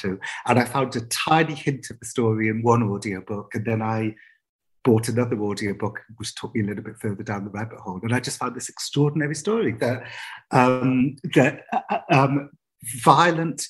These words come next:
evangelical anti-abortion, and of course, you know, many, you know, many deaths occurred. There were lots of murders of abortion doctors.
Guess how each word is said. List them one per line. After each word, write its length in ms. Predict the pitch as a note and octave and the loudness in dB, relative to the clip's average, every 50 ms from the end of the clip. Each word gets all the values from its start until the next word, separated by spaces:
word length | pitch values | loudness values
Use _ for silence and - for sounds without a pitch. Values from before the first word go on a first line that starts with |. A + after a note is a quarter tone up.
| - | 2
evangelical 1000 | C#3+ C#3+ C#3 C3+ C3 B2 A#2 - C3 A#2+ B2 A#2+ A#2 - A#2+ A#2 A#2 A#2 A#2 A#2 - | 4 4 4 4 0 0 0 0 -2 -2 -2 -4 -6 -6 -4 -4 -2 -2 -4 -4 -6
anti-abortion, 840 | C3 A#2 A2+ A2+ - A#2 A2 G#2+ - A#2 A#2 A#2+ A2+ - - A2+ G#2 - | -6 -4 -4 -4 -4 -4 -4 -2 -2 -2 -2 -2 -4 -4 -4 -4 -2 0
and 200 | B2+ C3 A#2+ B2 A#2 | 2 2 2 2 0
of 120 | - - - | -2 -8 -4
course, 280 | - B2+ G#2 - - | -2 -2 -2 -2 -2
you 60 | B2+ | -4
know, 60 | A2 G2 | -4 -2
many, 460 | A2 A2 A#2+ B2 B2+ B2+ A#2+ A#2 A2+ A#2 | -2 0 0 0 0 0 -2 -2 -4 -4
you 100 | C#3+ C3 | -4 -4
know, 100 | G2+ - - | -4 -4 -4
many 420 | G#2+ A2 B2 A#2 G2+ G2 G2 - _ _ _ - | -2 -2 -2 0 -2 -4 -4 -6 _ _ _ -4
deaths 340 | A#2 A2 A2+ - - - - | -2 -2 -4 -6 -12 -14 -14
occurred. 420 | F#2+ - - F#2+ F2+ F2+ F2+ - - | -14 -14 -12 -12 -10 -10 -10 -10 -10
There 100 | - G#2 | -8 -8
were 120 | F#2+ G2 F#2+ G2 - - A#2 A2+ - | -8 -8 -8 -10 -12 -14 -18 -16 -10
lots 340 | B2+ A2+ B2 A#2 - - - | -6 -4 -4 -4 -4 -8 -12
of 80 | - - | -10 -10
murders 560 | A2 G2+ G2+ G#2 G2 - F#2 F2+ F2 - - - - - - - - | -10 -8 -8 -10 -12 -12 -12 -8 -6 -6 -6 -6 -10 -16 -14 -12 -8
of 100 | G#2+ - | -6 -6
abortion 440 | - - G#2 G2+ F#2+ - - G2+ F#2 | -4 -4 -4 -4 -4 -4 -6 -6 -8
doctors. 440 | G#2 G2 - - - - F2 - | -10 -10 -12 -12 -12 -10 -8 -8